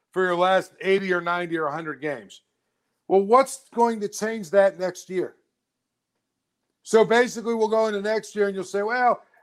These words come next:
now this is the year we're gonna get to seventy-four or seventy-five <laughs> wins." So now you're another year away from, you know, and, and, and so my point is, I, I look at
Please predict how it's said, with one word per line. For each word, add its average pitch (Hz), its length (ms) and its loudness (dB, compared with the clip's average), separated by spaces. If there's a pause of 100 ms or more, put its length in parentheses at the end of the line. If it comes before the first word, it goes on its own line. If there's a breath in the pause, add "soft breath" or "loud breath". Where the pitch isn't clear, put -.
now 208 260 6
this 277 300 2
is 277 120 -6
the 254 100 -4
year 226 260 2
we're 202 100 0
gonna 196 180 0
get 185 180 0
to 160 60 -20
seventy-four 160 720 -2
or 139 40 -6
seventy-five 156 720 0
<laughs> - 0 -
wins." 127 380 -6 (440)
So 226 240 4
now 240 240 2
you're 240 240 0
another 262 420 2
year 208 260 4
away 185 720 -2 (320)
from, 202 560 2
you 190 120 -2
know, 170 340 -2
and, 196 200 -2
and, 190 340 -4
and 196 180 -6
so 208 240 -2
my 208 160 -2
point 240 300 -4
is, 196 360 -2 (420)
I, 175 200 -4
I 175 120 2
look 240 320 2
at 202 360 2